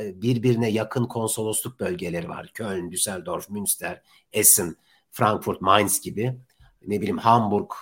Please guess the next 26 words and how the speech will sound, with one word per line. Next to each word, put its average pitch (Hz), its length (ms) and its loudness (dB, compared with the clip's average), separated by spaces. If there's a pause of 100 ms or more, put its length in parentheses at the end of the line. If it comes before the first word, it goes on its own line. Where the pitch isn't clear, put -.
(260)
bu - 140 -10
sene 104 320 -2
Bremen'de 104 460 0
de 98 100 -4
seçildi. 87 520 -8
Berlin 101 400 0
gibi 104 260 -10
birbirine 110 500 -4 (220)
üç 135 180 -4
aşağı 107 360 -2
beş 101 200 -6
yukarı 98 240 -6
yakın 92 320 -4
olan, 90 240 -6
yani 92 320 -4
iki - 320 -6
yüz, 104 300 -2 (140)
üç - 220 -8
yüz - 120 -6
metre, 196 340 -6 (360)
kilometre 104 500 -2
kare 98 240 -8
içinde 95 520 -6 (160)
iki 117 180 -8
konsolosluk 101 720 -4
olabiliyor. 95 680 -4